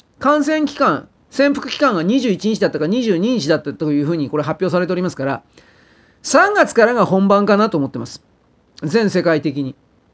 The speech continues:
中国と距離が近い地域的に。だから中央アジアもや、中央アジア、カザフスタンとかのスタン諸国もやばいなというふうに思ってます。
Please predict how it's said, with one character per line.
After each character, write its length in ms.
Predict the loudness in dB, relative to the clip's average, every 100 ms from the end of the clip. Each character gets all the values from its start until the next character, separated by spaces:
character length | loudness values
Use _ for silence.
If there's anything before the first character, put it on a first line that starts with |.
| _
中 260 | 0 2
国 140 | 2 0
と 260 | 2 2
距 160 | 4 4
離 120 | 4
が 120 | 0
近 240 | -2 0 0
い 60 |
地 200 | 0 -2
域 80 | -2
的 140 | -2 -4
に。 100 | 0
だ 80 |
か 80 | 0
ら 80 | 0
中 220 | 0 0
央 120 | 4
ア 40 | 4
ジ 100 | 2
ア 20 |
も 120 | 0
や、 180 | 0 -2
中 220 | 0 0
央 160 | 4 4
ア 60 | 4
ジ 80 |
ア、 40 | 0
カ 140 | -2
ザ 140 | -2 -2
フ 40 |
ス 60 | -2
タ 100 | -2
ン 60 |
と 60 | -2
か 80 | -6
の 60 |
ス 100 | -4
タ 160 | -2 -2
ン 60 |
諸 120 | 0 0
国 160 | 0
も 120 | 0
や 160 | 2 2
ば 100 | 2
い 60 | 2
な 140 | -2
と 80 | -2
い 20 |
う 20 |
ふ 40 | -2
う 20 |
に 80 | -2
思 120 | -2
っ 40 |
て 80 | -4
ま 80 | -10
す。 100 | -14